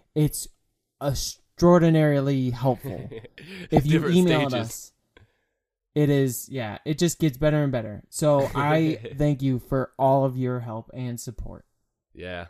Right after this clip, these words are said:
Speaker 2: we really, really appreciate everything that you guys do. We
Speaker 1: If it
Speaker 2: appreciate
Speaker 1: wasn't
Speaker 2: all the
Speaker 1: for you guys,
Speaker 2: support.
Speaker 1: we wouldn't even make this, right?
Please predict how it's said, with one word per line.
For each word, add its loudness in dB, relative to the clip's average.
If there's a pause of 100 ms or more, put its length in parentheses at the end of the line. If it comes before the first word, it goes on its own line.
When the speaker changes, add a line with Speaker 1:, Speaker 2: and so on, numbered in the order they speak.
(300)
Speaker 2:
we -8
really, -2
really -4
appreciate -10
everything -10
that -10
you -12
guys -12
do. -14 (1900)
We -12
Speaker 1:
If -12
it -14
Speaker 2:
appreciate -8
Speaker 1:
wasn't 0
Speaker 2:
all -6
the -4
Speaker 1:
for -4
you -12
guys, -2
Speaker 2:
support. -4
Speaker 1:
we -2
wouldn't 0
even 0
make -4
this, -10
right? -6